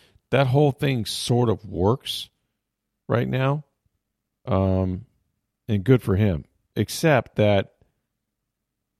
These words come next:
you know, each week you're gonna play somebody tough. And when it comes to Hutchinson, who probably,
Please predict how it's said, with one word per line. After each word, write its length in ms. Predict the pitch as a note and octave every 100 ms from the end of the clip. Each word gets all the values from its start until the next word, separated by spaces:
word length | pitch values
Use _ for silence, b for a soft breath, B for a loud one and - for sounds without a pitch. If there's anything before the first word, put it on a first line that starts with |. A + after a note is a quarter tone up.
| _ _
you 100 | -
know, 140 | A2+ -
each 360 | F3 E3+ - -
week 500 | D3 A#2 F#2+ - _ _ _ A2+
you're 120 | C3
gonna 140 | A2+
play 220 | - A#2
somebody 400 | G#2 A2+ G2 F2+
tough. 340 | - A#2+ F#2 F#2+
And 100 | G#2
when 100 | A2
it 80 | -
comes 320 | E3 E3 -
to 260 | A2+ G2+ - _ -
Hutchinson, 720 | C#3 D#3+ - F2 F#2+ F2 F2 - _ _ _ _ _
who 100 | -
probably, 920 | - - D#3+ F#3+ F3 C3 A#2+ A2 A2+